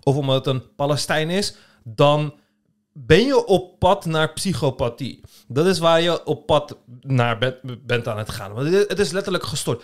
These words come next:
Het zijn kinderen, man. Het zijn gewoon, oh, Jesus, ik word er helemaal emotioneel van. Het zijn fucking kinderen.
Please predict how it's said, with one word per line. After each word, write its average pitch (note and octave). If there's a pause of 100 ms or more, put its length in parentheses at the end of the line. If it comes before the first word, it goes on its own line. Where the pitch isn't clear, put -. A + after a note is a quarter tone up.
Het -
zijn A#3+
kinderen, C4
man. G#2+ (800)
Het D#3+
zijn C#4+
gewoon, A3 (100)
oh, A#2 (160)
Jesus, A#2
ik A2+
word C3
er B2+
helemaal D#3
emotioneel A#2+
van. G#2+ (160)
Het F3
zijn C4
fucking C#4
kinderen. G#3+